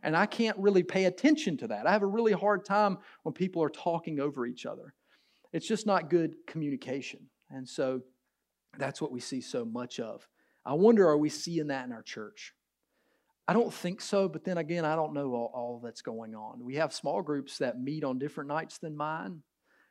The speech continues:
We have people that interact outside of my purview. And I'm just trusting Christ that we're getting along. <laughs>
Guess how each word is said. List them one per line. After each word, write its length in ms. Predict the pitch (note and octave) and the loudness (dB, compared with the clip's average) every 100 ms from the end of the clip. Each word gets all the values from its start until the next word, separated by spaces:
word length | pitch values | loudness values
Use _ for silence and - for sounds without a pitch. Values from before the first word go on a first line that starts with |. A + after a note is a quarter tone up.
| _ | _
We 120 | C#3 | -2
have 200 | D#3 C#3+ | 0 -2
people 300 | - E3 E3 | -6 -6 0
that 140 | D#3+ D#3+ | 0 0
interact 520 | D#3 D3 D3+ D#3+ D#3+ | -2 0 2 0 0
outside 460 | D#3 - D3+ D3 | -2 -2 -4 -2
of 100 | C3+ | -2
my 220 | A#2+ C3 D#3+ | -4 -4 -6
purview. 680 | - F#3 E3 F3 F#3 G3+ - _ _ _ _ _ _ _ | -8 -6 -6 -6 -8 -8 -12 _ _ _ _ _ _ _
And 100 | B2 | -2
I'm 80 | G3+ | -2
just 240 | F3 - | -2 -4
trusting 420 | - F#3 - F3+ | -2 -2 -4 -8
Christ 440 | D3+ F#3 E3+ E3 - | -4 0 2 0 -6
that 120 | C3 | -8
we're 140 | D#3 | -8
getting 300 | E3+ C#3+ D#3+ | -8 -8 -8
along. 400 | E3 E3+ C3 A2+ - _ _ _ - | -8 -8 -10 -10 -16 _ _ _ -16
<laughs> 80 | - | -12